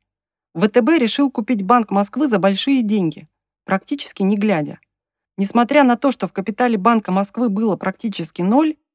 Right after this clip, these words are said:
но при наличии неплохого бизнеса за банк можно было дать примерно сорок миллиардов рублей, считали в Ц Б. Но В Т Б купил дорого, а обнаружив дыру, стал просить государственной поддержки, чтобы не пострадал сам В Т Б.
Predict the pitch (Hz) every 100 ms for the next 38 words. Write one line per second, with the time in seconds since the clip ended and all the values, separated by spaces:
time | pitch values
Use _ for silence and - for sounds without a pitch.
0 | _ _ - 202 233 233 240 277 262 220
1 | 208 202 208 262 214 190 262 285 226 185
2 | 175 185 190 160 - 220 254 214 196 196
3 | 247 285 - 208 262 240 208 - 285 269
4 | 220 214 226 202 214 233 220 180 - 165
5 | 170 151 - 170 165 147 - _ _ _
6 | _ _ _ _ 214 226 247 233 285 294
7 | 196 247 254 208 208 160 151 - _ _
8 | _ 175 175 196 214 233 208 185 220 277
9 | 349 - _ - - 220 208 202 208 277
10 | 208 208 208 220 247 - 226 214 233 208
11 | 190 - - 185 _ _ - - 196 202
12 | 202 190 - 196 214 269 - 214 208 202
13 | 208 170 147